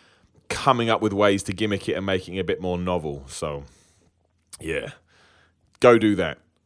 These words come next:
So here, let, let, let's, let's get into this right now. So I'm taking it seriously. And we'll work backwards. So we'll start with the main event, which is Jinder Mahal versus Randy Orton.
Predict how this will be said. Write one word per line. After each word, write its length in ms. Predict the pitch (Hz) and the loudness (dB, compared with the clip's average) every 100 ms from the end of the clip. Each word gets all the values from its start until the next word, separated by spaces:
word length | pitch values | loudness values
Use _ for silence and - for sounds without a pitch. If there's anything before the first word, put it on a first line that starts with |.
| _ _ _ | _ _ _
So 120 | 98 | 0
here, 140 | 110 104 | 0 2
let, 140 | 107 | 2
let, 120 | 117 | 2
let's, 200 | 120 143 | 4 4
let's 200 | 143 147 | 6 4
get 140 | - 127 | 6 4
into 220 | 120 101 | 4 0
this 220 | 87 - | -4 0
right 160 | 101 92 | -2 0
now. 200 | 90 82 | -4 -2
So 120 | 120 | -2
I'm 60 | 110 | 4
taking 240 | 143 127 | 4 4
it 120 | 104 | -2
seriously. 720 | - 131 98 85 - 82 67 _ - - _ - | 4 6 6 2 -4 -6 -8 _ -20 -20 _ 0
And 80 | |
we'll 80 | 113 | 10
work 200 | 143 113 | 10 10
backwards. 380 | 110 - 90 85 | 6 2 -4 -4
So 60 | 98 | -4
we'll 60 | |
start 220 | 107 175 160 | 6 10 10
with 80 | |
the 40 | 131 | 8
main 200 | 123 113 | 4 4
event, 260 | 95 95 | 2 0
which 120 | 95 92 | 0 -6
is 80 | |
Jinder 280 | 87 110 98 | -2 -2 0
Mahal 220 | 92 95 | 0 -2
versus 340 | 87 87 90 85 | 0 -2 -2 -6
Randy 320 | 90 85 82 | -4 -2 -2
Orton. 340 | 80 - 71 | -4 -6 -12